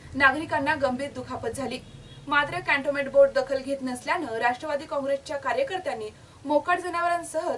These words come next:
थेट कॅन्टोन्मेंट बोर्डात प्रवेश करत अधिकाऱ्यांना निवेदन दिलंय. अहमदनगर छावणी परिषदेच्या हद्दीतील भिंगार शहरातील मोकाट जनावरांचा सुळसुळाट वाढून नागरिकांना मोठा त्रास निर्माण झालाय. मागील आठवड्यात शुक्रवारी बाजारात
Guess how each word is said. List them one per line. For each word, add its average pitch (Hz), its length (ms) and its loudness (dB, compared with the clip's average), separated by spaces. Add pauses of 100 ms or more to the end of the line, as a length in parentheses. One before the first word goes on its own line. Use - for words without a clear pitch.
थेट 285 200 0
कॅन्टोन्मेंट 277 440 -2
बोर्डात 269 320 0 (100)
प्रवेश 277 320 2
करत 302 260 -2
अधिकाऱ्यांना 262 480 -6
निवेदन 269 440 -4
दिलंय. 226 260 2 (800)
अहमदनगर 349 600 4 (100)
छावणी 277 240 4
परिषदेच्या 254 560 0
हद्दीतील 247 520 0
भिंगार 240 420 4
शहरातील 240 640 0
मोकाट 233 400 0
जनावरांचा 240 640 -2
सुळसुळाट 254 560 -2
वाढून 277 360 0
नागरिकांना 269 540 2
मोठा 247 300 0
त्रास 254 360 2
निर्माण 233 300 2
झालाय. 240 260 4 (260)
मागील 254 340 4
आठवड्यात 285 400 0
शुक्रवारी 254 420 0
बाजारात 233 440 0